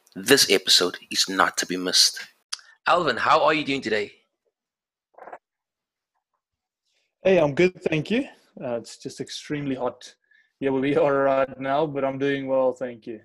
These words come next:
Speaker 1: Okay,
Speaker 2: Can't
Speaker 1: perfect.
Speaker 2: complain.
Speaker 1: Okay, perfect. So, Alvin, would you like to tell us who you are?
Speaker 2: Yeah, sure. So, um, I'm a South African para triathlete.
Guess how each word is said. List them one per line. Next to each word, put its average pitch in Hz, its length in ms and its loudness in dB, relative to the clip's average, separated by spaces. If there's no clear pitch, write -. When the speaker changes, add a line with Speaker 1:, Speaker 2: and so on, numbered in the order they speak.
Speaker 1:
Okay, 135 140 -10
Speaker 2:
Can't 127 140 -10
Speaker 1:
perfect. 123 180 0
Speaker 2:
complain. 113 240 -10
Speaker 1:
Okay, - 180 -16
perfect. - 400 -12
So, - 180 -2
Alvin, 190 420 -2
would 131 140 -4
you 175 80 0
like 170 140 0
to 165 60 -14
tell 156 200 -4
us 143 220 -4
who 123 640 -6
you 117 460 -10
are? 101 280 -6
Speaker 2:
Yeah, 170 220 4
sure. 180 260 -4
So, 147 340 0
um, 139 340 -2
I'm 139 200 -4
a 131 60 -8
South 143 240 -6
African 139 680 -10
para 151 280 -2
triathlete. 175 760 -6